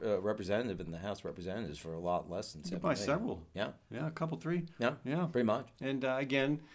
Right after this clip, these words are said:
Speaker 2: one of the, uh, one of the entities who advertised on the, uh, Super Bowl,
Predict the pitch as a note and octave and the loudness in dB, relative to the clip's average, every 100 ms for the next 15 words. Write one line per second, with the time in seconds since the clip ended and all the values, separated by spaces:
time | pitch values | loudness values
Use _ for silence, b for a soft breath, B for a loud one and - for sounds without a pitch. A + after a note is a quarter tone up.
0 | B B B - C#3+ E3 D3+ D3+ C#3 C#3 | B B B -4 6 8 10 10 10 10
1 | E3+ E3 D#3+ D#3 C#3+ C#3 C3 A#2+ C3+ D#3 | 8 10 8 8 6 4 4 4 6 6
2 | B2+ A2 G2+ A#2 G#2+ G#2 G2+ G2+ F#2 A#2+ | 6 4 4 0 0 0 0 -2 -2 -2
3 | G2 F#2 F#2+ A#2 | -2 -4 -4 -6